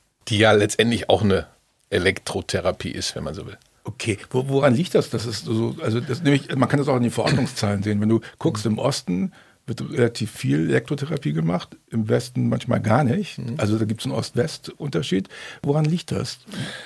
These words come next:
Speaker 1: Also warum es jetzt genau im, im, beim Ost-West,
Speaker 2: Mhm.
Speaker 1: äh, da einen Unterschied gibt, das kann ich mir nicht so erklären. Ich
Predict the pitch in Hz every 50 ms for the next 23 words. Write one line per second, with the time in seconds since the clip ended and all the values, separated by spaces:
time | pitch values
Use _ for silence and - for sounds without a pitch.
0 | - - _ - - 113 110 120 107 104 175 160 156 - 156 127 - - 120 113
1 | 117 139 151 143 131 127 120 - 110 117 117 69 71 104 - 113 117 - - -
2 | - - 107 131 156 - - - 131 123 147 135 135 131 - 127 127 131 127 131
3 | 127 147 147 156 143 - - 139 131 - - 139 131 131 - 131 113 - - -
4 | 123 120 120 107 113 104 120 127 - - 135 123 120 - 131 123 127 131 131 120
5 | 113 - -